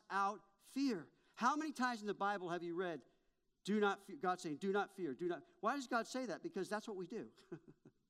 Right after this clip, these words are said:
We're great at being afraid of things imagined or not imagined. So here we have in Revelation, God knows everything. God shows some things to John. John hears them,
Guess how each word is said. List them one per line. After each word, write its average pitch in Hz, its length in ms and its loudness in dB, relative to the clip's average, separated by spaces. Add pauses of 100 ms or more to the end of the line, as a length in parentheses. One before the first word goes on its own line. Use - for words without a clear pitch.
(1080)
We're 254 140 2
great 185 460 0 (580)
at 170 160 -2
being 185 200 6
afraid 170 500 0 (360)
of 160 140 -4
things 185 280 4
imagined 190 480 0
or 208 100 0
not 226 240 0
imagined. 127 600 -6
So 220 400 -2 (220)
here 302 160 0
we 285 120 2
have 220 220 0
in 202 100 0
Revelation, 196 580 0 (280)
God 247 320 8
knows 240 480 2
everything. 165 680 -4
God 202 260 2
shows 269 680 0
some 302 460 -2
things 175 460 -2 (240)
to 175 60 -4
John. 165 540 -2 (580)
John 196 340 6
hears 226 380 -2
them, 262 240 0